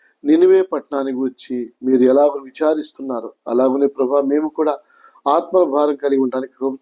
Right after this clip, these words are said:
చూపించమని యేసు నామం వేడుకొని ప్రార్థిస్తున్నాము తండ్రి. ఆమేన్. సమస్త జ్ఞానములకు మించిన దేవుని సమాధానము మన హృదయములకును తలంపులకును ఇప్పుడు ఎల్లప్పుడూ యేసు ప్రభు వారి వలన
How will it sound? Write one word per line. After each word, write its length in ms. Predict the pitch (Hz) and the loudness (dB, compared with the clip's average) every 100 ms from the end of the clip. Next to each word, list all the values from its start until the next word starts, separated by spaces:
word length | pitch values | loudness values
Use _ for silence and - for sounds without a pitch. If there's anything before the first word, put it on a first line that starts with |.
| - | -4
చూపించమని 580 | - 143 - 113 98 127 _ _ - - 139 | -2 -6 -4 -6 -8 -14 _ _ -20 -4 2
యేసు 320 | 165 170 175 | 2 2 -2
నామం 340 | 151 139 139 | -2 -2 2
వేడుకొని 360 | 135 131 135 127 | 2 0 -4 -6
ప్రార్థిస్తున్నాము 880 | - 123 123 - - 127 117 131 - | -2 -2 -2 -10 -10 -6 -4 -6 -4
తండ్రి. 460 | 135 104 101 98 - _ _ 113 | -6 -4 -6 -6 -10 _ _ -2
ఆమేన్. 380 | 107 101 101 92 _ _ _ _ | -2 -2 -6 -8 _ _ _ _
సమస్త 440 | - 135 135 - 147 | -4 0 0 0 0
జ్ఞానములకు 580 | 127 135 139 135 131 | 2 0 0 -2 -2
మించిన 340 | 131 131 139 127 | -2 -4 -4 -2
దేవుని 360 | 127 127 131 | 2 2 2
సమాధానము 840 | 123 - 127 127 120 123 123 127 123 _ _ _ _ _ | -4 -4 -2 0 -2 -4 -6 -6 -8 _ _ _ _ _
మన 160 | 123 123 | -2 0
హృదయములకును 800 | 117 135 139 147 151 151 160 180 147 | 2 2 2 2 0 -2 -6 -4 -2
తలంపులకును 760 | 127 117 123 113 120 120 120 - | -2 -2 -4 -4 -4 -6 -8 -10
ఇప్పుడు 320 | 135 - 160 | -12 -4 2
ఎల్లప్పుడూ 580 | 143 123 117 117 117 110 _ _ _ - | 4 4 0 -2 -6 -6 _ _ _ -4
యేసు 280 | 147 160 - | 0 0 -2
ప్రభు 240 | 160 143 120 | -2 0 0
వారి 240 | 123 123 | 0 0
వలన 200 | 120 120 | 0 -4